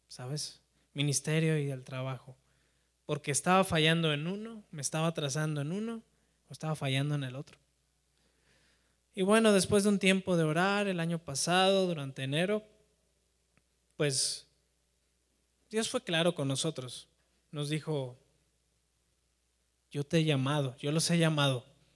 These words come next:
Dedíquense a lo que les he llamado. Yo les voy a proveer", ¿no? Fue difícil para mí. Pero tomamos un paso de fe.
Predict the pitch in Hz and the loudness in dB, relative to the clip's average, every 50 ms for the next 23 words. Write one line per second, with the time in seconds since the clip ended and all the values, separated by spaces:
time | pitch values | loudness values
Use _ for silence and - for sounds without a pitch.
0 | _ _ _ _ _ _ _ - 135 135 135 143 175 170 - 202 190 185 180 - | _ _ _ _ _ _ _ -10 -6 -2 2 2 2 2 4 2 2 4 4 2
1 | 196 196 185 165 156 151 - 143 131 135 127 - 139 135 127 123 123 120 117 113 | 0 0 0 0 -2 -2 -4 -4 -6 -6 -6 -6 -6 -6 -8 -10 -12 -16 -18 -20
2 | - _ _ _ _ _ _ _ _ _ _ _ _ _ _ _ _ _ _ _ | -20 _ _ _ _ _ _ _ _ _ _ _ _ _ _ _ _ _ _ _
3 | _ _ _ _ _ _ _ _ _ - 143 147 151 165 147 143 151 151 147 147 | _ _ _ _ _ _ _ _ _ -2 0 0 2 0 0 0 2 2 2 2
4 | 147 - 135 127 123 120 117 107 - - _ _ _ _ _ - 143 160 185 _ | 0 -2 -8 -6 -6 -6 -8 -10 -12 -16 _ _ _ _ _ -14 -12 -12 -12 _
5 | _ _ _ _ _ _ _ _ _ _ _ - - 143 165 175 156 - 147 139 | _ _ _ _ _ _ _ _ _ _ _ -8 -2 -2 0 0 0 -2 -2 -2
6 | 127 - 135 - 120 113 113 113 123 127 _ _ _ _ _ _ _ _ _ _ | -2 -2 -4 -6 -10 -16 -16 -16 -18 -20 _ _ _ _ _ _ _ _ _ _
7 | _ _ _ _ _ _ _ _ _ _ _ _ _ _ _ _ _ _ _ _ | _ _ _ _ _ _ _ _ _ _ _ _ _ _ _ _ _ _ _ _
8 | _ _ _ _ _ _ _ _ _ _ - 160 165 165 - - 175 175 175 165 | _ _ _ _ _ _ _ _ _ _ -2 -2 -2 -2 0 2 2 2 2 2
9 | 165 175 196 214 220 214 - 208 196 202 190 - 180 175 - - 196 185 160 139 | 2 0 0 0 -2 -2 -2 -2 -4 -4 -2 -2 0 2 2 0 0 -2 -4 -4
10 | - - 131 139 | -6 -8 -14 -14